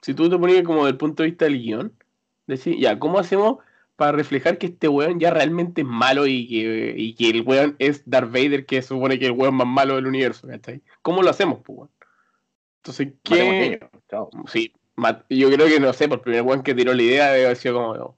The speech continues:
Speaker 1: como que te fuiste en volá, pues, weón, ¿cachai? Como, como, ¿cómo vamos a
Speaker 2: Pero,
Speaker 1: matar
Speaker 2: y
Speaker 1: niños?
Speaker 2: pero funcionó a la perfección, pues, weón.
Speaker 1: Sí, po, porque te voy a decir algo o-, desde el punto de vista como de, de lo histórico que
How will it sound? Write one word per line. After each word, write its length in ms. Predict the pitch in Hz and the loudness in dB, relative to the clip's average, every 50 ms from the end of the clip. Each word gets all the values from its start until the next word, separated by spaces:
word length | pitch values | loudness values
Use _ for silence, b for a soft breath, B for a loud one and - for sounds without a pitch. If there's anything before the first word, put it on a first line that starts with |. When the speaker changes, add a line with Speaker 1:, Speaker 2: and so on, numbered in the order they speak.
| _ _ _ | _ _ _
Speaker 1:
como 220 | _ 120 113 113 | _ -8 -4 -2
que 60 | 117 117 | -2 -2
te 80 | 120 117 | 0 -2
fuiste 240 | 135 131 131 - | -2 -4 -2 -2
en 100 | 135 120 | -4 -2
volá, 320 | 110 104 98 104 127 151 120 | -2 -2 0 0 0 0 0
pues, 140 | 95 82 - | -2 -8 -14
weón, 180 | - - - _ | -16 -18 -14 _
¿cachai? 380 | - - - - - 147 139 - | -12 -12 -10 -12 -14 -14 -16 -16
Como, 520 | - 131 131 127 120 131 135 127 131 - _ _ _ _ _ _ _ _ _ _ _ _ _ _ _ _ _ _ _ _ _ _ | -12 -10 -10 -8 -6 -6 -6 -6 -6 -10 _ _ _ _ _ _ _ _ _ _ _ _ _ _ _ _ _ _ _ _ _ _
como, 220 | - - 135 120 117 | -6 -4 -4 -4 -2
¿cómo 200 | 123 135 143 151 147 | -2 0 2 4 6
vamos 260 | 147 147 156 147 143 | 6 6 4 4 4
a 20 | |
Speaker 2:
Pero, 80 | - 143 | 4 4
Speaker 1:
matar 320 | 139 127 - - 135 117 117 120 | 4 4 4 2 0 0 -2 _
Speaker 2:
y 140 | 143 175 175 | -8 -8 -8
Speaker 1:
niños? 260 | 127 107 107 - _ _ _ b b b b b b b b b b b _ _ _ | -10 -14 -18 -20 _ _ _ b b b b b b b b b b b _ _ _
Speaker 2:
pero 160 | - 110 110 | -6 -6 -4
funcionó 520 | 107 110 104 - 113 117 120 120 120 127 95 | -4 -4 -4 -2 -2 -2 -2 -2 -2 -4 -2
a 60 | 110 | -2
la 60 | 107 | -2
perfección, 520 | 110 107 - - 101 - - - - - - _ | -2 -4 -6 -10 -20 -14 -14 -14 -14 -14 -18 _
pues, 140 | - 76 - | -20 -20 -20
weón. 100 | - _ _ _ - - | -20 _ _ _ -20 -10
Speaker 1:
Sí, 100 | - 139 139 | -8 -6 -6
po, 140 | 113 92 101 | -6 -6 -4
porque 320 | 123 131 123 131 143 139 | -4 -4 -2 0 -2 0
te 120 | 113 131 135 | 2 2 4
voy 120 | 139 156 | 4 4
a 40 | 170 | 4
decir 240 | 180 175 175 185 175 | 2 0 0 0 2
algo 200 | 180 165 170 175 | 2 4 2 2
o-, 280 | - - 151 147 - _ _ | 2 0 -2 -4 -4 _ _
desde 220 | - 135 123 123 | -4 -4 -2 -2
el 80 | 127 135 | -4 -4
punto 240 | 135 147 139 139 156 | -4 -4 -4 -2 -2
de 80 | 160 | -2
vista 240 | 143 - - 156 139 - | -2 -2 -2 -2 -2 -2
como 240 | 135 131 127 127 | -2 -2 0 2
de, 280 | 123 123 117 120 120 110 | 2 4 4 4 2 2
de 460 | 104 104 107 110 107 101 104 - - 117 | 0 -2 -4 -4 -4 -4 -6 -6 -8 -8
lo 60 | 110 113 | -8 -8
histórico 480 | 113 - _ - 143 156 147 147 147 | -8 -6 _ 0 2 2 2 2 2
que 80 | 131 | 2